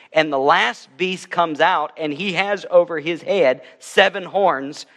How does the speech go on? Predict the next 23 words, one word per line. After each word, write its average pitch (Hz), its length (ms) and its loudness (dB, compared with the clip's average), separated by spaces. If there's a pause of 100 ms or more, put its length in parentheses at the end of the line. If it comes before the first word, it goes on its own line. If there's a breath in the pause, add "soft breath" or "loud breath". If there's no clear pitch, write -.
(200 soft breath)
with 170 200 0
seven, 165 440 2
or 151 120 -2
ten 220 320 0
horns 131 480 -2 (280 loud breath)
with 156 200 -2
ten 160 260 -2
crowns, 143 680 -4 (360)
seven 127 360 0
heads. 120 520 -2 (800)
That's 139 260 2
what's 147 220 -2
seen 135 360 -2 (280 loud breath)
in 131 140 -4
Revelation. 120 600 -2 (360 loud breath)
Horns 208 480 2
were 175 220 0
often 170 460 2
pictures 202 560 -4
and 170 220 -4
descriptions, 160 880 -4 (100)
uh, 151 340 2
in 156 260 -2